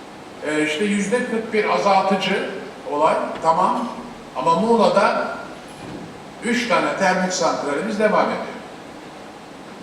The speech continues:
Bu yapılan işin neresinde bu termik santraller yer alabiliyor? Onu çok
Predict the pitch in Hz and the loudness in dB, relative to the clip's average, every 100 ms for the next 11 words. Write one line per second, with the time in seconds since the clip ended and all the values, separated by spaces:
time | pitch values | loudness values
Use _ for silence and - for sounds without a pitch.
0 | - 208 226 185 180 180 175 196 208 - | -4 0 2 2 2 2 2 2 2 -2
1 | - 208 208 208 208 151 196 240 - 196 | -2 -2 -2 -2 -6 -2 2 4 4 2
2 | 175 156 143 143 143 139 147 - 139 135 | 0 -2 -2 -2 -2 -2 -4 -4 -4 -4
3 | 135 131 131 127 - 135 135 131 - 123 | -4 -2 0 -2 -2 -2 -2 -2 -2 0
4 | 143 160 - - - - - 135 165 214 | 2 2 0 -4 -10 -14 -10 -6 -4 -2